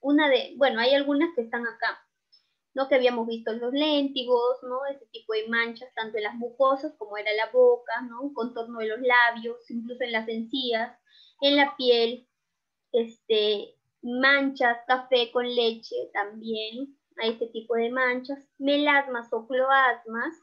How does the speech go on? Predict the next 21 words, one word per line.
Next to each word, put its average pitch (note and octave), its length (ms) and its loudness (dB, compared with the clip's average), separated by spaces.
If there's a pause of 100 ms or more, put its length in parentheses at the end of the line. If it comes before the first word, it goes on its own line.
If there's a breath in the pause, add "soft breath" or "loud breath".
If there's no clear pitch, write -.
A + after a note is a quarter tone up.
(800)
el A#3 280 -4
síndrome B3 540 -2
de B3 180 4
Bloch, B3+ 540 2 (1080)
¿ya? B3 400 -2 (320 loud breath)
Y D#4 180 4
las D4+ 240 2
hipercromias B3+ 880 0 (260)
postinflamatorias, A#3 1300 0
¿no? C4+ 220 -10
Que D4+ 100 2
es, D#4 220 -2
estas F#4+ 300 -2
hipercromias D4+ 760 0
nos C4+ 220 -4
interesan, A3+ 680 -10
ahorita C4 340 -4
vamos C4+ 200 -8
a A#3+ 60 -4
ver A#3 200 -8
por A3+ 220 -10